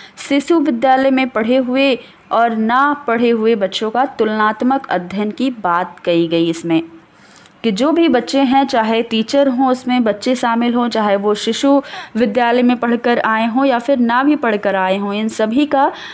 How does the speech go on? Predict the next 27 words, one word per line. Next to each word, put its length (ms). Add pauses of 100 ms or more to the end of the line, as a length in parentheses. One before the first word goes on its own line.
(180)
तुलनात्मक 760
अध्ययन 420
किया 260
जाए। 360 (420)
तो 60
ये 240
बातें 340
इसमें 280
कही 260
गई 220
और 240
इन 120
सूचियों 440
पर 180
गौर 280
करने 340
से 300
इसमें 520
कुछ 280
ऐसी 320
समस्याएं 760
भी 180
हैं 240
जो 280 (400)
क्रियात्मक 680
अनुसंधान 760
के 220